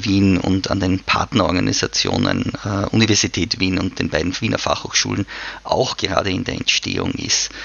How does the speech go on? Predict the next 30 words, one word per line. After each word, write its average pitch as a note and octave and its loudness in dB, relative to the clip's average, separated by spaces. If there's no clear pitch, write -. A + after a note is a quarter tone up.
Insgesamt G#2+ 2
finde A2 0
ich G2+ -2
es - 2
eine F#2+ 2
sehr F#2 2
positive G#2+ 0
Entwicklung, A#2 0
dass - -2
das, - 0
ähm, G2+ 0
äh, - -14
auch - -2
weiter - 0
oben G#2+ 2
in G#2+ 4
der G2+ 2
Universität, - -2
äh, G2+ 2
und F#2+ 2
der - 2
Universitäts- G2+ 0
und F2+ -2
Forschungslandschaft - 0
angekommen A2 -2
ist, A#2 -2
dass A2+ -2
das - -2
wichtig A2 -2
ist. C3+ 0